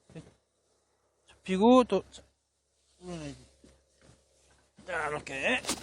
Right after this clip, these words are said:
다시 원상복귀. 자, 보세요. 시트 상태 좋습니다. 그냥 좋아요.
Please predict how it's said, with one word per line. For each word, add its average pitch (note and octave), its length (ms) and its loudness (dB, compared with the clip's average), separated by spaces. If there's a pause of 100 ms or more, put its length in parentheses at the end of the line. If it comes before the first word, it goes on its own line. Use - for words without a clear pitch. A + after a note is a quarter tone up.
(1040)
다시 C#3+ 180 -10
원상복귀. D3+ 640 -4 (600)
자, G3 160 6
보세요. A3+ 300 8
시트 B3 260 2
상태 B3+ 280 6
좋습니다. G3 500 2 (760)
그냥 F3+ 180 -2
좋아요. C#3+ 500 2